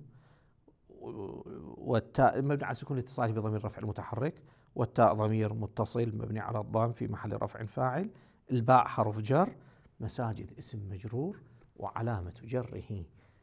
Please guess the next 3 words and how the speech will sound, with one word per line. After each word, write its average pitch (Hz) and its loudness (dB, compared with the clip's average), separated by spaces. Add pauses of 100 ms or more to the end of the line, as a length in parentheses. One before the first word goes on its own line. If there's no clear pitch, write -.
(220)
الفتحة 101 -6 (300)
بدل 156 2
الكسرة 170 -6